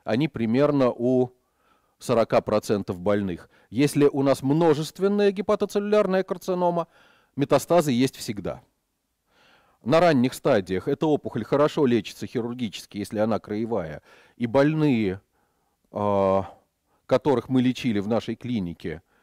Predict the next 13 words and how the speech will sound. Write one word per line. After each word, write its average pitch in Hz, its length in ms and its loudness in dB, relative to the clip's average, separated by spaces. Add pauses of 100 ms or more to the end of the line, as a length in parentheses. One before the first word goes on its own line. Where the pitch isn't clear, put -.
(160)
жили 107 300 -2
по 117 200 -4
нескольку 110 500 -4
лет, 180 300 -2 (560)
но 147 220 0
если 139 320 0
стадия 117 440 2
поздняя 107 480 -2
и 104 40 0
у 104 80 0
вас 110 180 0
поражение 107 540 -2
множественное, 220 800 -4